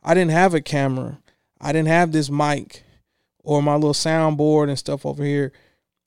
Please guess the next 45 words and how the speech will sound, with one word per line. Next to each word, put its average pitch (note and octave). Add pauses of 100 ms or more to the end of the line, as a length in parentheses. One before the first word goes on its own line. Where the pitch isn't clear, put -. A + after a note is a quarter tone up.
(120)
I F3+
was G3
recording F#3
this F3+
podcast E3+ (420)
and C3+
doing E3+
interviews F3
with C3
people E3
with C#3+
a -
cell F#3+
phone D3 (460)
up E3
to D3
one E3+
little E3+
U E3
S D3+
B D3
mic, C#3+ (560)
and C#3+
then C#3
having D3+
to B2
turn F#3+
around F3+
and B2+
try E3
to C#3
clean F#3
up E3+
that E3
audio E3
so D#3
it D3+
don't D3+
sound D#3+
all D3+
crazy. E3
It's E3+
like, D#3+
bro, F#3+
like, E3+